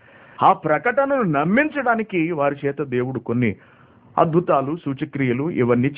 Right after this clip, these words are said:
చేయించాడు, మనకు తెలుసు. ఓకేనా అండి?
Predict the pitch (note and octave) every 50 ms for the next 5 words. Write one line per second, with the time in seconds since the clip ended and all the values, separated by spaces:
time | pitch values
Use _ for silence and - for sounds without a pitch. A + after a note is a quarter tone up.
0 | - C3+ C#3 D3 D3 C#3 C3+ - G#2 F#2+ F#2 F2 F2 F2 - - - D2+ C2 -
1 | _ - _ _ _ _ _ _ _ _ - - - - _ _ - - _ -
2 | - - - - - - - - - - - - - - - _ - - - C3
3 | C3 - C3+ C3+ A#2+ A2 - -